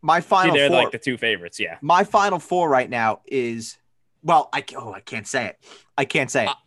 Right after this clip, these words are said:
Speaker 2: I, I know somebody's there if that's what you're, uh,
Speaker 1: Yes.
Speaker 2: holding
Speaker 1: Yes.
Speaker 2: off. Yes.
Speaker 1: Okay. My final four, then, if you know, it's Greg, Blake, Justin, I think his name is, the one with the very weird eyes, one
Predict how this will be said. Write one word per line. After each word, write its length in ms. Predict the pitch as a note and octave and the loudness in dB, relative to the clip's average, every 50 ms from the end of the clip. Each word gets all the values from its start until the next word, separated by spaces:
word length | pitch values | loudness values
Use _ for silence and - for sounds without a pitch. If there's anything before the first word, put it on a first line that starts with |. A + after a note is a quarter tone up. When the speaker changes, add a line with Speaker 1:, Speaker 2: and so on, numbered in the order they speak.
| _ - | _ -2
Speaker 2:
I, 120 | D3 D#3+ E3 | 0 0 0
I 140 | E3 E3 | 0 -2
know 220 | E3 E3+ F3 F3+ F3+ | 0 2 2 2 2
somebody's 500 | E3+ - E3 D#3 D3 D3 C#3+ C3+ B2 A#2 | 0 0 -2 0 2 2 0 0 -2 -2
there 280 | B2 B2+ A#2 A2 G2+ | 0 0 2 2 0
if 120 | G2 F#2+ - | -2 -4 -4
that's 240 | A#2+ A2 A2 - - | -2 -2 -2 -2 -4
what 220 | A#2 A2 G#2+ - | -4 -4 -4 -4
you're, 380 | G#2+ A#2 A2+ G#2+ G#2+ G#2+ G#2 G2+ | -4 -4 -2 -2 -2 -2 -2 -2
uh, 240 | G2+ F#2+ F#2 F#2 | -2 -2 -2 -4
Speaker 1:
Yes. 340 | F2 - - - - - - - | -4 -6 -8 -10 -12 -12 -12 -10
Speaker 2:
holding 280 | - C3 A2+ G#2+ G#2 B2 | -6 -6 -4 -2 -2 -4
Speaker 1:
Yes. 80 | G2 F#2 | -4 -4
Speaker 2:
off. 120 | F2 E2+ - _ | -6 -8 -8 _
Yes. 160 | A#2 A#2 - | -4 0 0
Speaker 1:
Okay. 220 | D#3 - - A#2 F2+ - - _ _ _ _ _ | 0 0 0 -2 -4 -4 -8 _ _ _ _ _
My 200 | C3+ D3 D#3+ F3+ | 0 0 0 2
final 340 | - - G3 F#3+ F#3 F#3+ F#3+ | 2 2 2 4 4 0 -2
four, 300 | - - E3 D#3+ D3+ C#3+ | -2 0 0 2 2 2
then, 160 | C#3+ C3+ B2+ | 0 0 -2
if 160 | B2 A#2 - | -4 -6 -8
you 100 | C#3 C3 | -10 -8
know, 480 | C3 C#3+ D3+ C#3 B2 G#2+ G#2 G2+ G#2 - _ _ _ _ _ _ _ | -4 0 2 2 2 2 0 -2 -8 -12 _ _ _ _ _ _ _
it's 340 | - C3+ B2+ A#2 - - - _ _ _ _ | 0 0 0 -2 -6 -12 -20 _ _ _ _
Greg, 500 | - C3 C#3 D3 D3+ E3 E3 E3 F#3+ - _ _ _ _ _ _ _ _ _ _ _ _ _ _ _ _ | -2 2 4 4 4 2 0 -4 -10 -16 _ _ _ _ _ _ _ _ _ _ _ _ _ _ _ _
Blake, 560 | - B2+ C3 C#3 C3+ C3+ C3+ - - - - _ _ _ _ _ _ _ _ _ _ _ _ _ _ _ _ _ _ _ _ _ _ _ _ _ _ _ _ _ _ _ | -4 -2 0 2 2 2 0 -2 -8 -18 -20 _ _ _ _ _ _ _ _ _ _ _ _ _ _ _ _ _ _ _ _ _ _ _ _ _ _ _ _ _ _ _
Justin, 560 | - - - - D3+ D3+ - - - G#3 G3+ F#3 | -20 -10 0 2 2 2 2 2 2 2 2 2
I 80 | F#3+ | 2
think 220 | F#3+ - F#3+ F#3 G3+ | 0 0 0 2 2
his 120 | F#3+ E3+ | 0 0
name 260 | F#3 F#3 F#3 F#3+ G3 | 0 -2 -2 0 -2
is, 100 | G3+ G3 | -2 -2
the 80 | - D#3+ | -2 -4
one 120 | D#3 D#3 | -4 -4
with 80 | D3+ C#3+ | -4 -6
the 60 | C3+ | -6
very 260 | G#2+ C#3+ D3+ D#3 D#3+ | -2 -2 -2 0 -2
weird 300 | D#3 C#3 C#3+ D3 D3 C#3 | -2 -2 0 0 2 4
eyes, 340 | C3+ C3 C3+ C#3 C#3 C3 - | 4 4 4 4 2 0 -4
one 100 | C#3+ | -8